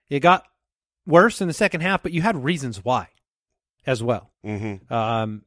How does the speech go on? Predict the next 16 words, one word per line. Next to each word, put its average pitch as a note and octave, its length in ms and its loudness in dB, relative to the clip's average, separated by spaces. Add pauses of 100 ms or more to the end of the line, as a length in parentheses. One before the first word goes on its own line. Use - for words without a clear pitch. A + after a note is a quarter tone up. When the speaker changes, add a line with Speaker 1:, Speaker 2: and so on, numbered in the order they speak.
Speaker 1:
you B2+ 160 -2
lost C#3 440 2
Antonio C3 420 -4
Brown. F3 580 0 (140)
You C3+ 220 -6
lost B2 460 -2
Chris A#2+ 240 -8
Godwin. D#3 680 2 (460)
You B2 140 -8
dealt B2+ 320 0
with, B2+ 500 -2
uh, A2+ 600 -2
injuries C3+ 400 -4
at D3 80 -6 (100)
running E3+ 460 2
back. D3 440 -2